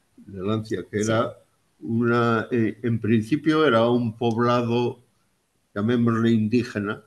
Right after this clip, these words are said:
Speaker 1: de los astures. Era una ciudad importante, ¿sí? de, del, de Asturias, lo que era el territorio de los astures,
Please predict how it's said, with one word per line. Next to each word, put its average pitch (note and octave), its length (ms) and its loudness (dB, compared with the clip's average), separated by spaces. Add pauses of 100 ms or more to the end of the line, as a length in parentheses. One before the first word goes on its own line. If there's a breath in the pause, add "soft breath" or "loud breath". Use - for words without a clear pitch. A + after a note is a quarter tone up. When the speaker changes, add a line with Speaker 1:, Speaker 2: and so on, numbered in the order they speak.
(100)
Speaker 1:
de F#2 180 -12
los F2 240 -10
astures. A2+ 680 -4 (640)
Era A#2 240 2
una A#2 440 -2
ciudad A2+ 560 -4
importante, A2+ 920 -4 (240)
¿sí? C#3 200 -14 (220)
de, F#2+ 580 -10 (640)
del, E2+ 880 -6
de E2+ 420 -8
Asturias, G2+ 640 2
lo G2 220 -2
que G#2+ 280 2
era B2+ 380 2
el G2+ 180 -4
territorio G#2+ 680 -2
de A2 80 -4
los G#2+ 240 -4
astures, G#2+ 640 -2